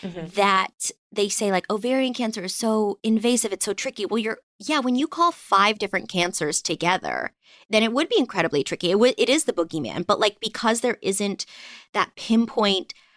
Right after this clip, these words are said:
Speaker 2: financial research in each of those different types of cancers, they don't have sort of the ability to separate themselves and, like, even financially support the research to separate themselves. So in my mind, I'm like,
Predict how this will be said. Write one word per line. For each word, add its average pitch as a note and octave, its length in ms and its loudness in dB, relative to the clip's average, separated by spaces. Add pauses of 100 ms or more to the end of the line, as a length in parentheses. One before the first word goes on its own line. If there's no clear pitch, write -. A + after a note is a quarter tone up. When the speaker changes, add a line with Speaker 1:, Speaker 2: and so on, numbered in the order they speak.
(160)
Speaker 2:
financial A3 600 2
research F#3 680 -2
in A3+ 220 -2
each A#3+ 160 -2
of A#3+ 100 0
those G3+ 160 2
different G3 240 0
types G#3 200 0
of E3 120 -4
cancers, - 720 0 (400)
they A#3+ 140 4
don't B3 340 4
have F#3+ 460 2
sort F#3+ 220 2
of F#3 200 -2 (540)
the G#3 140 0
ability G3+ 340 2
to F#3+ 80 -4
separate G3+ 380 0
themselves F3 560 2
and, E3+ 80 0
like, E3+ 160 -4 (340)
even G#3+ 180 2
financially F#3 800 0 (220)
support F3+ 720 2 (160)
the G3 160 -2
research F#3+ 360 -2
to F#3+ 60 0
separate E3+ 420 0
themselves. D#3 500 2
So G3+ 260 4 (220)
in A3+ 100 -6
my A#3+ 100 0
mind, B3 220 2
I'm C4 100 -2
like, F#3+ 300 -6